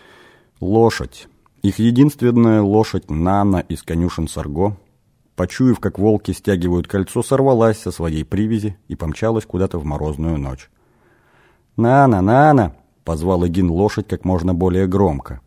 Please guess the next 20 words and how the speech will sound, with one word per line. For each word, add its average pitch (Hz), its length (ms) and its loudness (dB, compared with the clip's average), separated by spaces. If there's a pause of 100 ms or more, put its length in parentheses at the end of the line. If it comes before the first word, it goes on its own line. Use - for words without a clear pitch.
(880)
Издалека 95 440 0
ему 110 200 6
отозвалось 98 640 0
жалобное 98 560 0
ржание. 85 640 -4 (800)
Эгину 92 360 2
очень 87 300 2
не 78 80 -4
хотелось 73 400 -8
терять 80 320 -6
лошадь. 78 480 -8 (380)
Без 80 180 -4
нее 104 300 2
шансы 104 380 -2
достичь 87 380 -4
ближайшего 87 600 -2
слабонаселенного 87 960 -2
пункта 92 460 -4
уменьшались 85 680 -4
вчетверо. - 640 -8